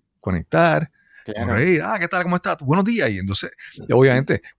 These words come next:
Speaker 1: al momento de decir, "Bueno, pues, está muy caro, muy, muy costoso", ¿verdad? Eh, bu-, esa es la parte, pero todo el tiempo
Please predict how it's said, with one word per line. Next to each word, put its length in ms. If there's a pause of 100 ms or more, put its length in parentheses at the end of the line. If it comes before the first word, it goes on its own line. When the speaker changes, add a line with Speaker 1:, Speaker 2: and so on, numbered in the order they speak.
Speaker 1:
al 140
momento 340
de 140
decir, 300
"Bueno, 240
pues, 140
está 180
muy 140
caro, 240
muy, 280
muy 180
costoso", 560 (100)
¿verdad? 440
Eh, 40 (340)
bu-, 280
esa 240
es 200
la 120
parte, 280
pero 200
todo 300
el 100
tiempo 460